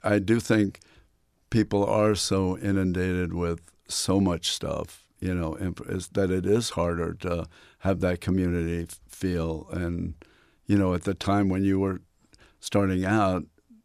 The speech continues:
i-, like you said, you could call somebody up and have a face-to-face, and you were,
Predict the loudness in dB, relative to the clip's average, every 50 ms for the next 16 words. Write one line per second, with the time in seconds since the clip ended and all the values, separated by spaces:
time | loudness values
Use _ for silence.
0 | _ _ _ -16 -14 -14 -12 -8 -6 -4 -4 -4 -2 -2 -2 -2 -2 -2 -2 0
1 | 0 0 -2 -4 -4 -4 -4 -4 -4 -2 -4 -4 -4 -6 -10 -4 -2 0 0 0
2 | 0 0 0 0 0 0 -2 -2 -2 -2 -2 -4 -4 -4 -4 -2 -2 -4 -4 -6
3 | -6 -4 -2 -2 -2 -2 -4 -6 -10 -8 -6 -4 -2 -2 -2 -4 -6 -6 -4 -4
4 | -2 -2 -2 0 0 -2 -2 -4